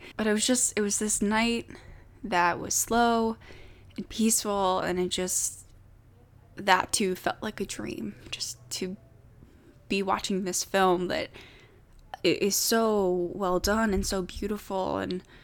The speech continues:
um, romantic, not just between two people, but to L A, <laughs> um, and to know that that's right outside my window. It was a really inspiring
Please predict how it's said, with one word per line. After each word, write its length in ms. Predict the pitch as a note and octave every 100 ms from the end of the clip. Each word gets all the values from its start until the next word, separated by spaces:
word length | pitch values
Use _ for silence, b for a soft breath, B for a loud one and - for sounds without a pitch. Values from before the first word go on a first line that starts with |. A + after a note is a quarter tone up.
| B B B -
um, 600 | G3 F#3 F3+ F3 F3+ F#3+
romantic, 680 | G3+ G3+ G3 G#3 A3 G3+ -
not 180 | G3 G#3
just 240 | F#3+ -
between 320 | - F3 G3 G3
two 120 | F#3+
people, 300 | - G3 F3+
but 280 | F#3 - -
to 600 | - G#3 G3 F#3 F3+ F#3 B B B B - -
L 220 | F3 F#3
A, 380 | F#3+ F#3 F#3+ G3+ B B
<laughs> 160 | -
um, 400 | G3 G3 F#3+ E3+ b b b b b b b b -
and 140 | G3+
to 80 | G3+
know 180 | G3+ F3+
that 140 | F3
that's 540 | F3 F#3 - - - - b b b b b _
right 300 | F#3+ G3 G3+
outside 420 | F#3+ - - G3
my 220 | G3 G3 F#3
window. 640 | F#3+ A3+ E3 - - G#3+ B B B B B
It 160 | B -
was 280 | G#3 F#3+
a 80 | F#3+
really 560 | G3 G3 G3+ G3 G3 - b b b b b b b b
inspiring 880 | G3+ F#3+ - - F#3+ F#3+ F#3+ F#3 F#3